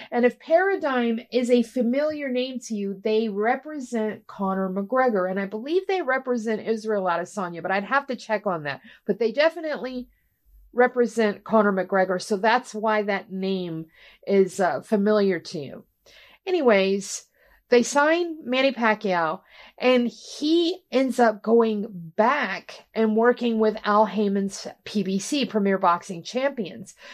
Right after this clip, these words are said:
And part of that deal with Paradigm was there was supposed to be a twenty-five million dollar purse to face Mikey Garcia.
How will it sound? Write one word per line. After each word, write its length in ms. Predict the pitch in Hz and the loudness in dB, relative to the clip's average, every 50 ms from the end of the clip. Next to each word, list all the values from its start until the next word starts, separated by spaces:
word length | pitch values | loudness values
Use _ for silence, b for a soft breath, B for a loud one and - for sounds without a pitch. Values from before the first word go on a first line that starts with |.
| B B B B | B B B B
And 200 | B 247 254 240 | B 2 2 2
part 280 | - - - 294 302 320 | 0 -2 0 2 2 2
of 140 | 330 285 240 | 2 0 0
that 320 | 294 277 269 254 233 - | 0 0 0 0 -4 -6
deal 560 | - 277 311 339 349 285 262 220 214 226 - _ _ _ _ _ | -6 -4 0 2 4 4 4 4 2 0 -4 _ _ _ _ _
with 220 | 247 254 247 254 | 2 2 2 2
Paradigm 580 | - 214 277 294 330 320 262 240 226 208 208 214 | 0 -2 0 2 2 2 2 2 2 2 2 0
was 380 | 202 202 208 208 202 - - - _ _ _ _ _ _ _ - | 2 2 0 0 -2 -6 -16 -20 _ _ _ _ _ _ _ -6
there 100 | 220 226 | -2 0
was 180 | 240 233 - | 0 0 0
supposed 300 | - 208 - 220 233 226 | -4 -4 0 0 0 0
to 80 | 220 196 | 0 0
be 120 | 226 220 | 2 4
a 120 | 202 196 196 | 4 2 2
twenty-five 800 | - - - - 233 247 254 285 311 302 - 302 285 285 269 233 | -2 -10 -6 -2 -2 0 0 0 -2 0 0 2 2 2 0 0
million 400 | 247 240 233 247 254 247 247 247 | 0 0 0 0 0 -2 -2 0
dollar 300 | 240 226 214 208 208 208 | 0 0 0 0 -2 -4
purse 720 | 208 - - - 285 302 285 254 247 - - - - - _ _ _ _ _ | -6 -10 -8 -4 -4 -2 0 0 -2 -2 -4 -10 -14 -18 _ _ _ _ _
to 160 | - 254 240 | 2 2 2
face 560 | - - _ - 214 214 226 233 220 - - - - _ - | 2 0 _ 0 2 2 2 2 0 -4 -6 -12 -16 _ -6
Mikey 560 | 196 190 185 196 202 214 220 214 233 226 208 | -4 0 2 2 4 4 2 2 0 -4 -2
Garcia. 880 | 196 220 196 185 185 185 - - - 302 311 302 254 214 185 175 185 196 | 0 2 2 2 2 0 -4 -10 -10 -6 -2 2 2 4 4 2 0 -2